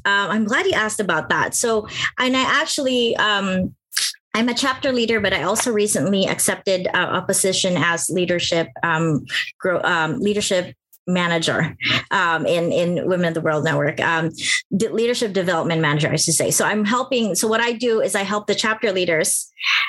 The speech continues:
Um, I support them. I help them. I, I onboard them. I bring them in. So we're, um, Women of the World Network is such a, is such a wonderful organization. And it, it has been really key to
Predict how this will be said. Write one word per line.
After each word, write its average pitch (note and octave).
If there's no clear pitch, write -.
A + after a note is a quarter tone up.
Um, F3
I F3
support G#3
them. F#3
I E3
help F3+
them. F3
I, D#3
I E3+
onboard F3
them. E3+
I D#3+
bring E3+
them E3
in. E3
So D#3+
we're, F#3
um, E3+
Women A3+
of B3+
the A#3
World G3
Network F3+
is D#3+
such F3+
a, F3+
is F#3
such A#3+
a D#4+
wonderful A3
organization. F3+
And F3
it, F3
it E3+
has F#3+
been F3+
really E3
key E3+
to D#3+